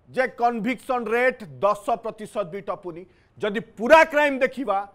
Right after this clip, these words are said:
ତାହେଲେ ବାର ପ୍ରତିଶତ, ମାତ୍ର ବାର ପ୍ରତିଶତ,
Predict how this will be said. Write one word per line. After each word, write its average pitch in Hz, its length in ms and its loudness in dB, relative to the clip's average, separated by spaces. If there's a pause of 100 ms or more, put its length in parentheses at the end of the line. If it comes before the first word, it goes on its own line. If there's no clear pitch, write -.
(240)
ତାହେଲେ 214 280 -4
ବାର 190 340 0
ପ୍ରତିଶତ, 226 520 -10 (100)
ମାତ୍ର 254 400 -2 (100)
ବାର 240 280 2
ପ୍ରତିଶତ, 196 500 -14